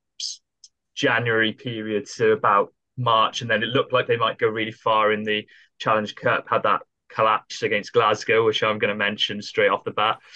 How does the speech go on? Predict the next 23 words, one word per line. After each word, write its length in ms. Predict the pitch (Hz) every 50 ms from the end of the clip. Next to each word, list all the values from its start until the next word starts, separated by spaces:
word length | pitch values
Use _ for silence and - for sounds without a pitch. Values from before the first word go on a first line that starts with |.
| - - - - - -
Um, 440 | 123 131 127 127 127 127 123 120 123 - _ _ _ _ _
but 320 | 147 135 131 127 - - - _ _ _ _ _ -
Cardiff 440 | - 143 143 143 139 131 131 - -
themselves, 720 | 135 127 123 - - 131 127 127 120 110 - - - - - - _ _ _ _ _ _ _ _ _ _ _ _ _ _ _ -
it 40 |
was 100 | 143 143
a 100 | 147 139 - _
bit 300 | 175 165 160 151 - - _ _ _ _ _ _ _ _ _ _ _ - - - - - - _ _ _ -
as 160 | 143 139 127
Cardiff 280 | - - 143 143 147 131
have 160 | 135 131 127
been 220 | 147 147 147 147 131
for 200 | - 156 151 143
probably 400 | 139 - 151 147 139 147 151 143
the 120 | 135 147
last 580 | 143 147 143 147 139 135 - - - - - - _ _ _ _ _
four, 420 | - - - 156 156 156 156 151 -
five 440 | - - - 139 143 143 147 143 143 -
seasons, 640 | - - - 135 143 143 151 151 151 143 - - - _ _ _ _ _ _ _
hit, 280 | - 143 147 - - - _
then 360 | 135 131 131 127 127 127 123 - _ _ _ _ _ _ -
excruciating 800 | - - - - - 135 131 131 - 139 131 127 127 131 131 127
miss. 400 | 135 147 143 - - - -